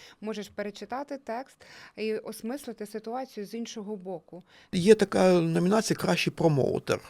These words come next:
Speaker 2: Ну, я не знаю, я за кордоні ці словечки, ну, промоутер, агітатор чи діяч фантастики. Тому я висувався декілька разів як кращий промоутер в Європі, і ось у двадцять другому році в Люксембурзі мені було вручено нарешті цей приз.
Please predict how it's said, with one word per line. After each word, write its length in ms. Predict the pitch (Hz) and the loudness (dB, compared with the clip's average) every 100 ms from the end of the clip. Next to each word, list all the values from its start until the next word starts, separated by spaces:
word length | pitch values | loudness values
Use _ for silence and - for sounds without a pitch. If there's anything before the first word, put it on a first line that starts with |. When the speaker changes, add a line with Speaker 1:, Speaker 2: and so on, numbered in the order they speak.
| - - | -18 -2
Speaker 2:
Ну, 120 | 175 | 4
я 120 | 180 | 4
не 80 | 170 | 4
знаю, 260 | 165 156 | 4 4
я 200 | 143 143 | 6 4
за 100 | 131 | 4
кордоні 300 | 147 156 160 | 4 4 4
ці 120 | 139 123 | 2 2
словечки, 460 | 156 220 214 - | 6 8 8 6
ну, 260 | 139 151 127 | 0 0 0
промоутер, 500 | - 143 170 143 123 | -2 2 2 2 0
агітатор 520 | 120 151 170 170 131 - - - 170 | 0 2 2 0 -6 -10 -8 -6 -6
чи 220 | - 139 | -2 -2
діяч 460 | 143 135 147 123 - | -2 0 2 2 0
фантастики. 600 | 117 110 - - - - | -8 -4 -4 -4 -12 -10
Тому 360 | - 226 269 254 | -6 -4 -2 0
я 320 | 220 208 185 | 2 4 2
висувався 540 | 160 160 180 180 156 | 0 -2 0 0 0
декілька 340 | 151 160 - 165 | -4 -8 -4 -4
разів 380 | 175 220 269 - - - | -4 -4 -8 -8 -16 -10
як 160 | - 151 | -2 0
кращий 360 | 185 175 - 151 | 0 0 -2 -2
промоутер 640 | 165 160 147 135 - 139 | 0 4 4 4 2 0
в 40 | |
Європі, 600 | 156 202 262 - 220 214 | 2 2 0 2 2 2
і 160 | - 190 | 0 2
ось 360 | 214 196 - 170 | 2 0 -2 2
у 260 | 165 151 | 2 4
двадцять 300 | 139 170 160 | 4 2 2
другому 300 | 160 151 165 | 0 2 4
році 220 | 208 214 | 2 2
в 40 | 156 | 0
Люксембурзі 560 | 139 143 147 202 151 - - - - | 0 0 2 0 0 -4 -12 -14 -8
мені 220 | 143 156 156 | 0 2 4
було 200 | 143 147 | 4 4
вручено 360 | 151 143 143 | 4 2 4
нарешті 280 | 139 127 135 | 4 2 0
цей 220 | - 139 | 2 2
приз. 420 | - 220 247 - | 4 2 2 -2